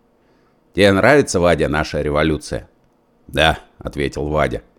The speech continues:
"Она лихорадочна, но она прекрасна". "Так, а насчёт Норвегии, Вадя?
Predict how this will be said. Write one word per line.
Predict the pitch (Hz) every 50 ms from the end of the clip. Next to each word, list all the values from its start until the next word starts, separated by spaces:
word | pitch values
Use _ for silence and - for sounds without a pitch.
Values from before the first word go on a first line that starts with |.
| _ _ _ _ _ _
"Она | - 78 82 92 107
лихорадочна, | 107 87 78 73 80 82 90 110 110 87 87 - - - 58 57 - _ _ _ -
но | - - 64
она | 69 76 85 92 -
прекрасна". | - - 62 62 - 67 65 65 64 - - - - _ _ _ _ _ _ _ _ _ _ _ _ _ _ _ -
"Так, | - 92 98 85 73 67 - - - - - _ _ _ - -
а | 95 110 117
насчёт | 110 101 92 - 123 101 92
Норвегии, | 95 92 95 107 127 156 160 143 110 90 78
Вадя? | 80 82 80 73 65 -